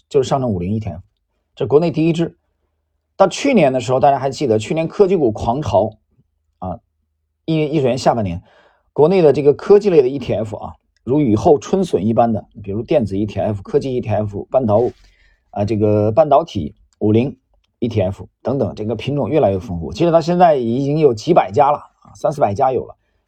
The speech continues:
规模都已经接近，逼近，接一万亿上下了吧？啊，它去年，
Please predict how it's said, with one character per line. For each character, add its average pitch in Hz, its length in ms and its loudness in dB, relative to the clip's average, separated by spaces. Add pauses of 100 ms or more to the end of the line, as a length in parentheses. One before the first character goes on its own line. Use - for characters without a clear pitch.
规 190 120 2
模 147 200 4
都 170 120 0
已 131 80 0
经 135 140 -4
接 175 160 0
近， 147 300 -4
逼 156 120 -4
近， 151 280 -6
接 151 400 -4
一 170 100 -2
万 160 220 2
亿 139 120 -4
上 117 200 -6
下 104 160 0
了 - 80 -6
吧？ - 80 -20 (220)
啊， 107 120 -6
它 160 140 -4
去 226 200 0
年， 165 220 2